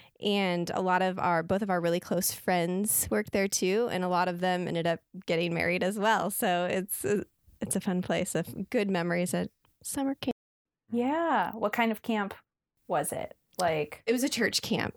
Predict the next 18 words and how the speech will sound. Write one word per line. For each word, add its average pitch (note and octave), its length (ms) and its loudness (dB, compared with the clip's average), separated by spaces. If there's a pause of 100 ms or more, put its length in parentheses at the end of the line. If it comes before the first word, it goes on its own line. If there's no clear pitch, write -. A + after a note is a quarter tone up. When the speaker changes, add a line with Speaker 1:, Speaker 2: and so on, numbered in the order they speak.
Speaker 2:
Okay. G#3 320 2
Speaker 1:
Yep. A3+ 220 4 (200)
Yep. - 80 -4 (640)
Speaker 2:
Awesome. F3+ 300 -2 (640)
So B3+ 180 2
had A#3+ 260 2
both, B3 320 2
were A#3 160 2
both A#3 260 2
of A#3+ 120 -2
you A3 100 2
from, G3+ 640 2 (340)
like, E3+ 340 2 (140)
the F#3+ 80 0
same F3 320 -4
town, C#4+ 500 2
similar F3 640 -2
backgrounds? A3+ 1040 0